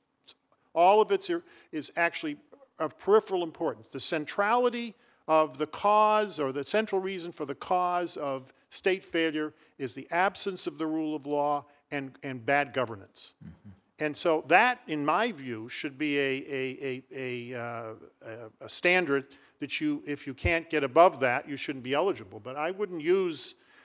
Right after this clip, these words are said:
Speaker 1: the corruption index alone because it is a questionable, uh, methodology. And I,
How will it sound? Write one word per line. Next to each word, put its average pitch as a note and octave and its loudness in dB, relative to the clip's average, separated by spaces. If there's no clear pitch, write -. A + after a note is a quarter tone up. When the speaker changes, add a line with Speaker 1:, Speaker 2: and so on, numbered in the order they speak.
Speaker 1:
the C3+ -12
corruption D#3 2
index C3+ -2
alone C#3+ 0
because D3+ 0
it D#3+ 0
is D3+ 0
a C#3+ -4
questionable, D3 -2
uh, B2 -2
methodology. C3+ 4
And B2 -10
I, C#3 -4